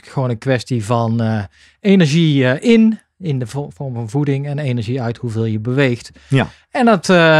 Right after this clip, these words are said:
Speaker 1: ga je googlen en dan kom je allemaal mooie plaatjes van die balans tegen. En ik denk toch wel dat het een stuk gecompliceerder zit. Laat
Speaker 2: Waarom?
Speaker 1: ik zo zeggen.
Speaker 2: Is het,
Speaker 1: Ehm,
Speaker 2: is,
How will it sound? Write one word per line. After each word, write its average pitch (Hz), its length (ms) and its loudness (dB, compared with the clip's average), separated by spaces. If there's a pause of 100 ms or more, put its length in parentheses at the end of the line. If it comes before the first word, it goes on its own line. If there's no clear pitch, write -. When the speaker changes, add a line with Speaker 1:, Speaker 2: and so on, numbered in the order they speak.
(280)
Speaker 1:
ga 254 100 0
je 165 340 2
googlen 160 360 2
en 151 60 0
dan 190 100 -4
kom 214 140 -2
je 160 60 0
allemaal 131 180 -2
mooie 127 260 -2
plaatjes 113 420 -6
van 147 100 -8
die 139 80 -4
balans 110 400 -6
tegen. 117 460 -8 (640)
En 156 680 -2
ik 170 340 -2
denk 175 340 -2
toch 160 300 -6
wel 135 240 -4
dat 123 200 -4
het 117 160 -8
een 117 100 -6
stuk 127 260 -6
gecompliceerder 120 920 -2
zit. 98 340 -12 (180)
Laat 127 100 -8
Speaker 2:
Waarom? 151 200 2
Speaker 1:
ik 190 60 0
zo 110 140 -2
zeggen. 98 260 -12 (1120)
Speaker 2:
Is 247 100 4
het, 233 200 4
Speaker 1:
Ehm, 226 140 2
Speaker 2:
is, 208 260 0